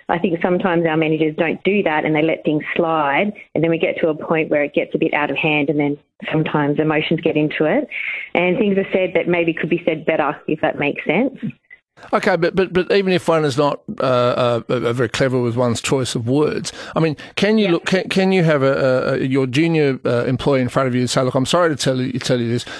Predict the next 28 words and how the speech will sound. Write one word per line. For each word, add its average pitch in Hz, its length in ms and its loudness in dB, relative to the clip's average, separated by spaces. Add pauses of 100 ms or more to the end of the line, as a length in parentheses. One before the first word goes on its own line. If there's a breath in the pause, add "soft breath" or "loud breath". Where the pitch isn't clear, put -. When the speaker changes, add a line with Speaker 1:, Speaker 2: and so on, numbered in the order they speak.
(100)
Speaker 2:
but - 160 -2
you 139 60 4
are, 135 160 2 (100)
you 143 200 2
aren't 156 240 0
very 135 180 2
good 123 180 0
at 120 120 -4
doing 117 320 0
this 113 180 -2
job, - 380 -2
and 120 120 2
you 123 60 4
might 123 240 2
want 120 180 0
to - 60 -10
consider 123 380 0
doing 117 200 0
something 117 400 -2
else"? 135 220 -2
I 147 60 0
mean, 135 100 2
can 156 220 0
you 139 100 2
say 120 320 0
that - 180 0
these 131 220 0
days? 175 400 -4